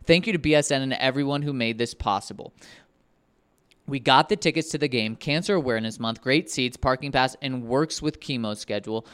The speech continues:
so the stars aligned. R K, thank you again for the idea of a GoFundMe and the exposure. B S N for life. Only question I have is a poll.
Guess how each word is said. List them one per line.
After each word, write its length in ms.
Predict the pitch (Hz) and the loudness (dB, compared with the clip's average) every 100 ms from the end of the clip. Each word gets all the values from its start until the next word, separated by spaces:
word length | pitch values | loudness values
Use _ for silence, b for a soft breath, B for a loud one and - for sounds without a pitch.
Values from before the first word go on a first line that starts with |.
| B | B
so 100 | - | -6
the 100 | 139 | -4
stars 440 | 131 - 117 117 120 | -2 0 2 2 0
aligned. 280 | 113 101 - | -4 -4 -2
R 160 | 123 143 | 0 0
K, 200 | 151 131 | 0 -2
thank 440 | - 139 156 - | 0 0 0 -2
you 140 | 180 | -4
again 600 | - 143 113 127 120 104 - b b | -4 -6 -2 0 2 0 -8 b b
for 140 | - | -8
the 180 | 131 123 | -2 2
idea 360 | 120 120 117 107 | 2 2 2 2
of 120 | 113 | 0
a 60 | 120 | -2
GoFundMe 760 | 117 113 113 - 107 110 101 | 0 0 0 -2 -2 -2 -6
and 80 | 107 | -6
the 60 | |
exposure. 500 | 107 - - 95 - - - | -8 -8 -10 -12 -12 -14 -4
B 180 | 170 165 | 4 6
S 280 | 165 156 | 4 2
N 260 | 143 131 135 | -2 -2 -4
for 240 | - 131 | -6 -6
life. 480 | 117 113 113 95 - - b b | -4 -2 0 -2 -8 -20 b b
Only 200 | 131 175 | -2 0
question 440 | 196 175 170 151 139 | 2 2 2 -2 -2
I 60 | |
have 200 | 131 127 | 2 2
is 80 | 135 | 0
a 60 | 143 | -2
poll. 440 | 190 214 240 - | 2 4 4 0